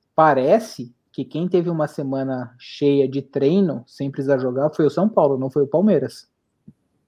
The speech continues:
A gente passou um perrengue hoje.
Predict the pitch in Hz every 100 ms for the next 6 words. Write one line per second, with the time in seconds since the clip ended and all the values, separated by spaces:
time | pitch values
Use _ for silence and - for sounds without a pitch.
0 | _ _ - 135 131 127 127 147 156 139
1 | - 139 135 170 190 175 180 277 339 147
2 | -